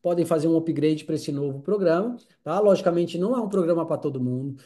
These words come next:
não é um programa pra qualquer pessoa. Eu preciso de gente comprometida, eu preciso de gente que quer transformar o corpo, fazer uma transformação corporal pra chegar nos, se você tá nos vinte e cinco, chegar nos trinta super bem, chegar nos quarenta, nos cinquenta, melhor do que você estava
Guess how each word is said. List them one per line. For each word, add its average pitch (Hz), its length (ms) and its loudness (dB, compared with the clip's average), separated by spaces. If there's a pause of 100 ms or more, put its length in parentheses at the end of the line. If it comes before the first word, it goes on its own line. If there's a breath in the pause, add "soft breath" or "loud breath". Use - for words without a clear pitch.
(160 loud breath)
não 190 240 2
é 247 40 2
um 226 60 0
programa 165 360 0
pra 151 100 -2
qualquer 151 220 -6
pessoa. 139 580 -6
Eu 156 120 -6
preciso 156 280 -6
de 147 60 -10
gente 151 220 -4
comprometida, 160 800 -4
eu 160 80 -8
preciso 151 220 -12
de 147 60 -10
gente 165 180 -4
que 165 80 -8
quer 202 340 -6
transformar 214 640 2
o 151 100 2
corpo, 156 240 -8
fazer 147 180 -2
uma 170 120 -4 (220)
transformação 226 1080 2
corporal 170 640 -4 (280 loud breath)
pra 160 140 0
chegar 156 340 -2
nos, 151 180 -2 (260)
se - 80 -18
você 135 160 -12
tá 156 140 0
nos 151 160 0
vinte 151 200 -4
e - 40 -14
cinco, 160 160 -6
chegar 151 220 -2
nos 147 120 -6
trinta 147 260 -6
super 156 360 -6
bem, 151 240 -2
chegar 156 360 -6
nos 170 180 -6
quarenta, 160 500 -4
nos 160 180 -8
cinquenta, 190 560 -2 (340 loud breath)
melhor 247 580 6
do 247 60 -8
que 240 120 -8
você 233 300 2
estava 190 520 0